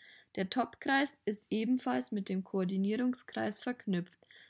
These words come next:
allerdings hat er keine Entscheidungsbefugnis. Die Kreise entscheiden alle nach dem Consent-Prinzip, entstehen durch offene Wahlen und stehen in doppelter Verknüpfung zueinander. Mithilfe dieser Transformation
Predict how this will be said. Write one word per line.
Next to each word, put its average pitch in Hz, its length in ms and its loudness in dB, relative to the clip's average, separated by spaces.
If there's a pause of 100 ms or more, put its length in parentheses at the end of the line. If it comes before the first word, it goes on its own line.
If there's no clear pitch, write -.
(120)
allerdings 214 680 2
hat 208 180 -2
er 190 100 -2
keine 196 400 -2
Entscheidungsbefugnis. 180 1600 -2 (760)
Die 202 140 0
Kreise 240 560 4
entscheiden 190 520 0
alle 247 300 2
nach 233 200 -2
dem 240 220 -4
Consent-Prinzip, 180 1120 0 (340)
entstehen 220 560 0
durch 190 220 -2
offene 185 460 0
Wahlen 247 500 2
und 208 180 0
stehen 214 440 0
in 190 160 0
doppelter 214 440 -2
Verknüpfung 226 680 -6
zueinander. 196 720 -2 (760)
Mithilfe 269 540 0
dieser 269 400 2
Transformation 202 1120 -2